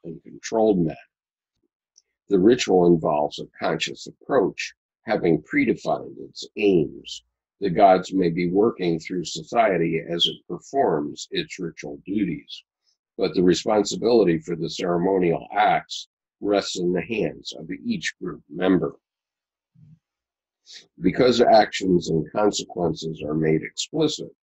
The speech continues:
the message transmitted acquires validity. The ritual shows the invisible and interprets it through symbolization. It shows the unknown and refers to what the novice knows. The ceremony does not end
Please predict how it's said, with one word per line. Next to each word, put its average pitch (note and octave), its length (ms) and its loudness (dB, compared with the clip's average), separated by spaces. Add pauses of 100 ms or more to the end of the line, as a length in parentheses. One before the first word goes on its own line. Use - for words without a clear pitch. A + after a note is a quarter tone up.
(440)
the F#2+ 80 -4
message G#2 580 0
transmitted D#2 680 -6
acquires D2 640 -2
validity. F2 680 0 (600)
The F#2 120 -4
ritual G#2 420 4
shows F#2+ 560 2
the F2 140 -4
invisible E2+ 840 -2
and F2+ 140 -2
interprets E2+ 720 -4
it - 160 -16 (140)
through D#2+ 260 -4
symbolization. E2+ 1040 -2 (540)
It - 120 -6
shows G#2+ 440 4
the G#2 240 2
unknown A2+ 340 4 (380)
and F#2 120 -4
refers F#2 580 2
to E2+ 80 -8
what E2 220 -2
the - 100 -8
novice F2 600 0
knows. F#2 680 -2 (320)
The - 60 -8
ceremony F#2 640 4
does E2 260 -6
not F2+ 320 -2
end F2 540 -4